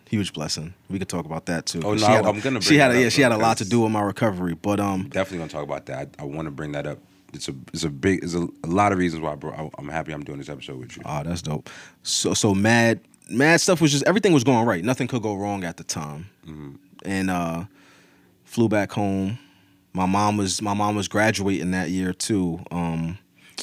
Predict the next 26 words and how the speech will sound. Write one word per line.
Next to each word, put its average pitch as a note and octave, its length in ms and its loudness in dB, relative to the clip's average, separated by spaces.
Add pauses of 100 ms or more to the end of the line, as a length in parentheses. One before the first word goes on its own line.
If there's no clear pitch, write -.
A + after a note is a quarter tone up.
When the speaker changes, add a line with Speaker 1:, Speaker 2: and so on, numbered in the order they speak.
Speaker 1:
with F#2+ 120 -4
her F#2+ 60 -2
psychology G2+ 600 0
degree, F2 420 -4
and G2 100 -2
that's A2+ 140 2
one G#2+ 140 2
of G2 40 -2
the F#2+ 60 -2
reasons F2+ 300 -4
why E2+ 160 0
I E2+ 40 -2
came F2+ 260 -4
home F2+ 200 -4
during F2 200 -2
that E2+ 140 -6
time F2+ 280 -2
Speaker 2:
Yes. - 80 -12
Speaker 1:
frame E2+ 320 -6 (320)
to F2 80 -10
go F2 100 -2
to F2 80 -2
her F#2+ 80 -2
graduation. F2 760 -4 (760)
And, F2 200 -6
uh, E2 280 -4